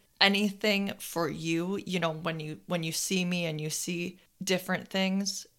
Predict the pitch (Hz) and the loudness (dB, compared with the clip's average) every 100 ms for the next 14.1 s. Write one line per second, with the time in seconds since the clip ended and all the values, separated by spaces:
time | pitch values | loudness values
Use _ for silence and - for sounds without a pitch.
0 | _ 180 170 165 170 - 165 - 175 156 | _ 2 4 4 0 -2 -2 -2 -2 0
1 | 156 147 - 156 - 170 143 135 147 160 | -2 -4 -8 -6 -6 -4 -4 -4 -4 0
2 | 208 202 - 196 190 196 196 190 196 190 | 0 -2 -4 0 0 2 0 0 0 0
3 | 196 196 _ _ 170 165 170 170 170 - | -2 -8 _ _ -4 2 4 6 4 2
4 | 170 143 156 151 - 147 143 151 - - | 0 2 0 -2 -4 -2 -2 -2 -6 -10
5 | - - - - - 202 214 208 196 190 | -16 -20 -20 -20 -2 6 6 6 6 6
6 | 175 175 160 160 175 170 151 156 151 156 | 6 6 6 2 2 2 2 0 0 0
7 | 156 156 151 180 170 170 156 151 143 143 | 0 0 -2 0 2 2 2 0 0 -2
8 | 151 - - 151 143 151 - 156 - _ | -4 -6 -8 -6 -4 -4 -4 -8 -14 _
9 | _ _ _ - - 185 - 185 147 - | _ _ _ -20 -16 -16 2 4 4 0
10 | - - - - - _ _ - 196 196 | -14 -20 -20 -20 -20 _ _ -2 -2 0
11 | 214 214 208 190 190 185 175 180 175 175 | 2 4 4 2 0 0 -2 -2 -2 -2
12 | 180 175 170 165 185 226 226 - 262 262 | 0 0 0 0 2 0 -2 -6 -4 -2
13 | 269 247 254 240 - 247 247 247 247 - | -4 -4 -6 -6 -4 -2 -2 -4 -2 0
14 | - | 0